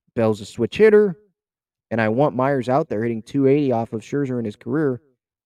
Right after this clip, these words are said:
Bell hitting four seventeen off of Scherzer in his career. Me-, Bell and Myers, for me, those are the guys that I'm putting out there.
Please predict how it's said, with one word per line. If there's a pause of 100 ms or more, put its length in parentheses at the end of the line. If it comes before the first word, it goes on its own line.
Bell
hitting
four
seventeen
off
of
Scherzer
in
his
career. (720)
Me-,
Bell
and
Myers,
for
me,
those
are
the
guys
that
I'm
putting
out
there.